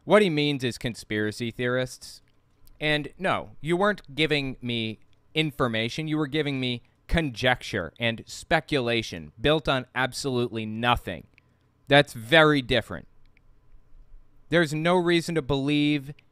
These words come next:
anything that this guy had to say because he wasn't building it on evidence or studies or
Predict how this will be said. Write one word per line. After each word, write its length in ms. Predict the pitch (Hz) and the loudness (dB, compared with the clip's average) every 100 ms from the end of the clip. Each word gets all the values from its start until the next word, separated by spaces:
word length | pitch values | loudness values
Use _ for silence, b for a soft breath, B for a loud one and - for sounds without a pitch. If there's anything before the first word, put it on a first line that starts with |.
| _ _ - | _ _ 0
anything 760 | 240 285 262 202 185 160 131 | 2 2 2 0 -2 -2 0
that 200 | 131 127 | -2 -2
this 220 | 139 131 | -2 -2
guy 300 | - 127 117 | 0 2 4
had 260 | 113 117 104 | 2 -2 -4
to 100 | 110 | -8
say 420 | - 110 113 131 b b - | -4 -2 0 -2 b b -6
because 320 | 147 175 151 | 0 2 2
he 80 | 156 | 2
wasn't 440 | 156 185 180 123 | 2 0 -2 -4
building 380 | 139 151 165 151 | 0 2 2 0
it 160 | 127 117 123 | -2 -2 -2
on 340 | 117 113 110 - _ _ 143 | -2 -2 -4 -12 _ _ -2
evidence 640 | 139 135 101 80 - - - | 0 0 -2 -6 -12 -10 -2
or 280 | 131 123 - - | 0 0 -8 -14
studies 760 | - - - 151 113 78 - | -10 -6 2 4 2 -4 -10
or 280 | - 110 101 | -6 -4 -6